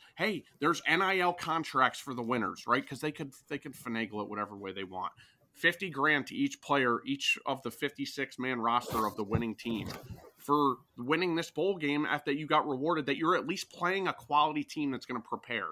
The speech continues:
An eight and four team against a nine and three team, right? Like, that's gonna be a, at, at the worst, it's gonna be a decent game, and these guys have something to play for, and then the level of the bowl game determines how much money that goes into the bowl game and how much they get out of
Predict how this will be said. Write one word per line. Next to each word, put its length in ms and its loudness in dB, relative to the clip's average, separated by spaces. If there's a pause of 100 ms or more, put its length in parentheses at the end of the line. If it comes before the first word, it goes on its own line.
(240)
An 120 -2
eight 160 2
and 100 -6
four 180 -2
team 240 -2
against 240 -2
a 60 -4
nine 300 0
and 140 -2
three 240 -4
team, 300 -12
right? 200 0
Like, 140 -4
that's 180 -10
gonna 140 -2
be 160 -2
a, 100 -4 (600)
at, 240 2 (100)
at 140 -4
the 60 -2
worst, 280 -2
it's 100 -12
gonna 140 -4
be 120 -4
a 40 -2
decent 360 -6
game, 220 0
and 100 2
these 120 -2
guys 220 4
have 140 -4
something 280 -4
to 40 -2
play 240 -6
for, 320 0
and 120 2
then 100 0
the 80 -2
level 400 2
of 100 -6
the 80 -2
bowl 240 0
game 300 0
determines 480 -4
how 80 0
much 220 -2
money 360 0 (300)
that 160 2
goes 220 0
into 200 -4
the 80 -4
bowl 240 0
game 220 0
and 80 -4
how 140 0
much 260 0
they 140 -2
get 180 -2
out 160 6
of 80 -8